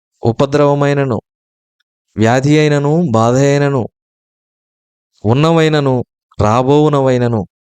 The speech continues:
వస్త్రహీనత అయినను, ఉపద్రవమైనను, క్రీస్తు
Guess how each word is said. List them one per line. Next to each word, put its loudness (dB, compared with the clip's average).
వస్త్రహీనత 0
అయినను, 0
ఉపద్రవమైనను, -2
క్రీస్తు 0